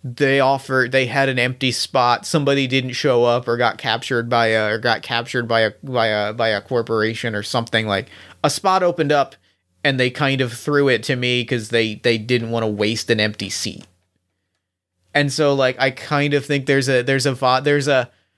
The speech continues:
it's half feeling out process as I relate to the crew, and half I am very much, uh, the person that you talk to when you need something, and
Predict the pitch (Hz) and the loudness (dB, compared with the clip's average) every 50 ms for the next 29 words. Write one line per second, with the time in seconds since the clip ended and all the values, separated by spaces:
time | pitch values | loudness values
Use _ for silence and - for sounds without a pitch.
0 | _ _ _ - 165 160 - - - 165 170 190 185 - - - 202 185 185 185 | _ _ _ -2 0 0 -2 -2 0 0 0 -2 -4 -6 -8 -4 -2 0 0 2
1 | 180 160 151 147 156 170 - - - - 180 190 196 180 - 220 214 214 208 - | 0 2 2 0 0 0 -4 -8 -6 -2 0 0 0 0 0 0 0 0 0 0
2 | - 214 208 214 220 226 220 220 214 214 220 226 214 214 208 220 220 214 - - | 0 -2 0 0 2 2 2 2 2 2 0 0 -2 -2 -2 -2 -4 -4 -4 -2
3 | 240 240 240 240 226 180 156 147 139 147 147 147 147 151 147 - - - - - | 0 2 2 2 2 0 0 -2 -2 0 2 2 2 2 0 -2 -6 -12 -16 -18
4 | _ _ _ _ _ _ _ _ _ _ _ - 143 143 143 143 139 139 139 139 | _ _ _ _ _ _ _ _ _ _ _ 0 2 2 4 4 4 2 2 0
5 | 135 135 127 - _ _ _ _ _ _ _ 135 123 156 151 151 147 151 147 143 | 0 -4 -6 -10 _ _ _ _ _ _ _ -4 0 0 2 4 2 2 2 0
6 | 135 135 135 127 127 - - - - - _ _ _ _ _ _ - 139 135 127 | 0 2 0 0 0 -2 -6 -8 -8 -12 _ _ _ _ _ _ -2 0 2 2
7 | 123 120 120 117 117 113 107 107 85 67 - - _ _ _ _ _ _ _ _ | 2 4 2 2 2 2 0 -2 -4 -8 -12 -20 _ _ _ _ _ _ _ _
8 | _ _ _ _ _ _ _ _ _ _ _ _ _ _ _ _ _ _ _ _ | _ _ _ _ _ _ _ _ _ _ _ _ _ _ _ _ _ _ _ _
9 | _ _ 156 139 160 160 - 165 165 170 160 131 160 165 151 147 147 151 147 156 | _ _ -4 0 0 0 2 2 0 2 2 2 2 2 2 0 0 0 0 0
10 | 151 139 139 156 151 143 147 - - 170 160 143 131 135 147 143 139 139 135 139 | 0 0 0 2 2 2 0 -2 -2 0 0 0 0 0 0 0 0 -2 0 0
11 | 135 127 123 123 131 139 147 143 135 - - 156 156 151 143 175 180 175 165 151 | 0 -2 -2 -2 -2 -2 -2 -4 -2 -2 0 0 0 0 0 0 0 0 -2 -2
12 | - 139 135 139 139 135 131 127 127 123 123 | -2 0 2 2 2 2 0 0 -2 -4 -8